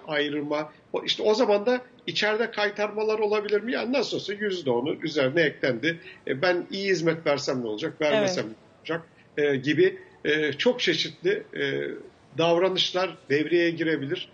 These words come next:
Speaker 2: Evet.
Speaker 1: E, çünkü biliyorsun restoranlarda çoluk çocuk geliyor, ağlıyor, işte, e, müşteriler bazen çok agresif müşterilerle karşı karşıya kalıyorlar.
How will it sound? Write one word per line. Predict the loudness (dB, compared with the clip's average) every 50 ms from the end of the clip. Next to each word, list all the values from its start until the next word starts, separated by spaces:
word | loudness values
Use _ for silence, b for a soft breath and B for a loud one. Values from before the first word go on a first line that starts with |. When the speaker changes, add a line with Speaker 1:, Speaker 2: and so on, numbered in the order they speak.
| B B B -6
Speaker 2:
Evet. | -2 -2 0 0 -2 -2
Speaker 1:
E, | -4 -6 -10 -14 -18 -20 -16 -12
çünkü | -12 -10 -2 0 0 0 0 -4 -10 -8 -6
biliyorsun | -2 2 2 2 2 0 -4 -4 -2
restoranlarda | 0 2 2 2 2 2 2 2 2 0 -2 -2 -2 -4 -6 -6 -8 -10 -8
çoluk | -4 -2 -2 -2 -2 -2
çocuk | -2 -2 -2 -2 -4 -2
geliyor, | -2 0 0 2 2 2 2 2
ağlıyor, | 2 2 2 2 2 2 0 0 2 4 4 4 2 0 B B B B B B -6
işte, | -6 -2 0 0
e, | 2 2 0 0 0 0 0 2 2 2 2 0 0 -2 -2 -4 -6 -8 -10 -12 -12 -12 -10 -10 -8 -8 -8 -8 -10 -4 -2
müşteriler | 0 2 2 2 2 2 2 2 2 2 0 0 -2 -4 -8 -14 -18 -8 -4
bazen | -2 0 0 0 0 -2 -2
çok | 0 0 0 0 0
agresif | -2 0 2 0 0 0 -2 -6 -10 -10 -10
müşterilerle | -8 -6 -4 -2 -2 -2 0 0 0 0 -2 -4 -2
karşı | -2 -2 -2 -2 -2 -2
karşıya | -2 -2 -2 0 -2 -2 -2 -2
kalıyorlar. | -2 -2 0 2 2 4 4 4 2 0